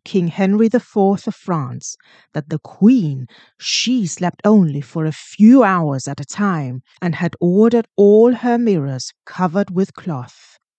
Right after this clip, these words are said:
This had been noticed by her advisers, for if there was one thing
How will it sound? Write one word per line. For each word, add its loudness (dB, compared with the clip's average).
This 0
had 0
been 0
noticed 0
by -4
her -6
advisers, -4
for -6
if -2
there 0
was -2
one -2
thing -4